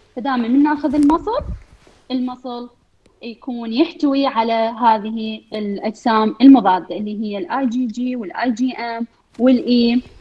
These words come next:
وال D اللي موجودة بالجسم. فهذه هي الاختبارات اللي نلجأ إلها،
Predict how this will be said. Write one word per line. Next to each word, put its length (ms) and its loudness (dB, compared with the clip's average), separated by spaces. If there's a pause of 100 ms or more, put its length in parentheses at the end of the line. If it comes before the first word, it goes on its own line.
(160)
وال 260 6
D 420 0 (920)
اللي 220 0
موجودة 600 2
بالجسم. 680 2 (1600)
فهذه 320 4
هي 280 -2
الاختبارات 840 -6
اللي 580 0
نلجأ 500 -2
إلها، 320 -8